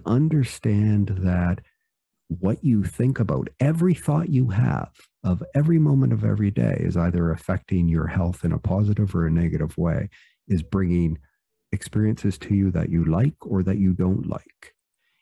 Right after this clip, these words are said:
And when you can understand this, and then you get a process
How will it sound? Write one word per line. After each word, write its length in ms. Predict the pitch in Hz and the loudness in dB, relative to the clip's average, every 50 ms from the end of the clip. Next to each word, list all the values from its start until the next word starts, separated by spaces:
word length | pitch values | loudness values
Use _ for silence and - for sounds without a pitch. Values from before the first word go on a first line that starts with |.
| _ _ | _ _
And 180 | - 104 98 95 | 0 2 2 2
when 160 | 98 95 98 | 2 4 4
you 240 | 104 120 143 165 170 | 4 4 4 2 2
can 200 | - - 147 139 | 0 0 2 4
understand 640 | 131 135 127 - - - - 104 101 110 113 104 | 4 4 2 0 -2 -2 -2 0 2 2 2 2
this, 180 | 85 - - - | 0 0 -2 -2
and 180 | 90 87 85 85 | 0 2 2 2
then 180 | 90 104 127 | 4 4 4
you 280 | 131 123 120 120 135 - - _ _ - | 4 4 4 2 0 -2 -6 _ _ -6
get 140 | - 104 95 | -4 -2 -2
a 60 | 90 | -2
process 1000 | - - - - 104 107 135 151 - - - - - - - - - - - - | -4 -6 -6 -4 -2 -2 -2 -2 -4 -6 -8 -8 -8 -8 -10 -14 -18 -20 -20 -20